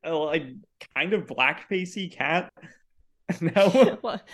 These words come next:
Speaker 2: last week we were like, "There's a guy bouncing in a tree or something," and it was, like, in sepia tones. And then this week it is from the exact same thing. <laughs> So they used it two weeks in a row.
Speaker 1: Beans the cat is this one that I feel a little bit
Speaker 2: Mm-hmm.
Speaker 1: uncomfortable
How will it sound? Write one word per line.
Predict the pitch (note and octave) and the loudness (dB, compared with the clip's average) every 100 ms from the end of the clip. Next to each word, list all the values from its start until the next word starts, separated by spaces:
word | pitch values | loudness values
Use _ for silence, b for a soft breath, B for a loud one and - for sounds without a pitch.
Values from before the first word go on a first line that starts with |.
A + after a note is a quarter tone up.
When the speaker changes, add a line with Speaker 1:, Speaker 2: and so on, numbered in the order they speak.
| F4+ D#4 | -6 2
Speaker 2:
last | A#3 C4 F4 | 6 6 8
week | B3+ A#3+ | 6 6
we | A3+ | 6
were | G#3+ | 2
like, | G#3 G3+ | 2 0
"There's | G#3 G#3 | 0 0
a | G#3 | 0
guy | F3+ G#3 F#3+ | 4 4 4
bouncing | F3 E3+ A#3+ G3 F#3+ | 2 2 2 0 0
in | |
a | F3+ | -2
tree | - G3+ F#3+ F3 | -2 -2 0 0
or | E3 | 0
something," | - D#3+ D#3+ D#3+ D3+ D3+ D3+ | -2 -4 -2 -2 -2 -4 -4
and | D#3 D#3 D#3 D#3 | -2 -2 -2 -2
it | D#3 | -2
was, | D#3 | -4
like, | D#3+ | -4
in | D#3+ E3+ | -2 -2
sepia | E3+ E3+ D#3+ | -2 0 0
tones. | A3+ D#3 D3+ D3+ D3+ | 0 -2 -2 -6 -6
And | E3+ D#3+ | -6 -4
then | D#3 | -4
this | D#3+ F3 | -6 -8
week | D#3+ D3+ D3 - b b | -8 -8 -10 -14 b b
it | - F3+ | -4 -4
is | F3 | -2
from | F#3 E3 | -2 0
the | E3 | 0
exact | E3 F3 F3 G#3+ | -2 0 0 0
same | - F#3+ F#3 | -2 0 0
thing. | G#3+ G3 E3 D#3 D#3+ G3+ b b b - | 0 0 0 -2 -6 -10 b b b 2
<laughs> | C4+ C5+ B4+ A4 - - - - B B | 2 2 -6 -4 -2 -2 -4 -12 B B
So | C#4+ - | -6 -2
they | G3+ | 0
used | G3 G3 | 0 -2
it | G3 | -2
two | G3+ | 0
weeks | G3+ G3+ G3 | 0 -2 -2
in | |
a | F#3+ | -2
row. | F#3+ F3 D#3 D#3+ - - | 0 0 0 -2 -6 -6
Speaker 1:
Beans | C#3+ D#3+ | -4 -4
the | D3+ | -8
cat | - - - | -8 -10 -10
is | - | -14
this | - - - | -14 -14 -12
one | - | -10
that | - | -6
I | - | -6
feel | - - | -2 -4
a | - | -4
little | - - | -6 -2
bit | E3+ | -2
Speaker 2:
Mm-hmm. | - | 0
Speaker 1:
uncomfortable | D3+ E3 - - - - | -2 -4 -6 -4 -4 -6